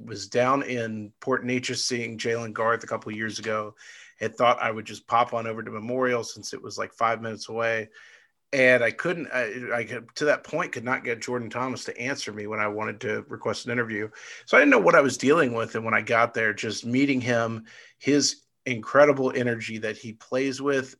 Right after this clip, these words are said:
and just kind of lives life with, uh, it, it rubs off. And talking to him, you just can't help but have a huge smile on your face. I've tweeted a billion times. I think Texas fans are going to love Jordan Thomas 'cause that is a kid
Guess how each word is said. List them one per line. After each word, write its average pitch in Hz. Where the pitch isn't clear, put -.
and 107
just 113
kind 147
of 110
lives 120
life 113
with, -
uh, 123
it, 127
it 139
rubs 147
off. 139
And 110
talking 143
to 127
him, 120
you 110
just 110
can't 120
help 113
but 107
have 113
a 113
huge 110
smile 113
on 107
your 104
face. 104
I've 131
tweeted 220
a 165
billion 139
times. 110
I 196
think 170
Texas 143
fans 117
are 110
going 110
to 110
love 107
Jordan 101
Thomas 113
'cause 110
that 147
is 185
a 160
kid 131